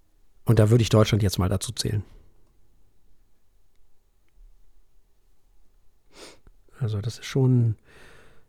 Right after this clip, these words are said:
Mit Frankreich brauchen wir gar nicht anfangen und solchen Sachen. Also das... Äh, da bezahlst du dich echt dumm und dusselig für einen guten Wein. Also nicht immer und überall, aber es ist schon alles ein bisschen teurer immer schon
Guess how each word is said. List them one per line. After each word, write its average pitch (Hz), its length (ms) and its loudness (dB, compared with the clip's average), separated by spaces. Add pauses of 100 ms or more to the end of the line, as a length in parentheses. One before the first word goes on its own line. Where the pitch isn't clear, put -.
(120)
Mit 123 100 -2
Frankreich 160 360 2
brauchen 135 200 4
wir 120 60 2
gar 127 140 4
nicht 120 140 2
anfangen 101 280 0
und 92 60 0
solchen 92 220 -2
Sachen. 101 260 -4
Also 98 180 -2
das... - 400 -6
Äh, 101 300 -4 (2000)
da 123 100 0
bezahlst 127 360 0
du 139 40 2
dich 123 140 2
echt 120 200 -2
dumm 123 100 2
und 113 140 2
dusselig 104 260 0
für 110 100 -8
einen 107 60 -8
guten 107 240 -10
Wein. 107 280 -6
Also 107 160 -4
nicht 117 380 0
immer 160 200 4
und 151 120 2
überall, 143 460 4
aber 123 440 0
es 127 260 -2
ist - 220 0
schon 160 200 0
alles 143 240 0
ein 139 140 4
bisschen 131 240 2
teurer 110 340 2
immer 107 200 -2
schon 113 500 -8